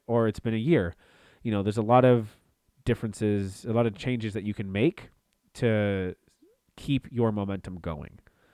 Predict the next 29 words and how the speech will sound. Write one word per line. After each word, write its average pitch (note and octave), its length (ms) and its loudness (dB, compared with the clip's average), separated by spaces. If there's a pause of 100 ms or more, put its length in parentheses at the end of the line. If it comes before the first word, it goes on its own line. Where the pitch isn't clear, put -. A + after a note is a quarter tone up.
(520)
And A#2+ 120 -4
so C3 380 6 (1300)
the C#3+ 120 2
first G3+ 320 4
one B2+ 420 4 (160)
really, B2 640 4 (240)
and B2 140 -2
it's, B2 240 -4
it C3+ 120 0
sounds D3 280 2
so B2 160 6
simple, F#2+ 520 -2 (140)
but A2+ 240 2
it's B2+ 160 -2
plan C3 260 0
ahead, F2+ 360 -6 (380)
right? B2 260 4 (640)
And A#2+ 400 2
I B2 40 -8
mean, C3+ 140 2
that D3+ 140 6
can D#3 100 0
be C#3 140 4
said A#2+ 260 2
for G#2+ 100 -6
anything G2 280 -4
in F2 100 -6
life, E2+ 400 -8
but G#2 300 2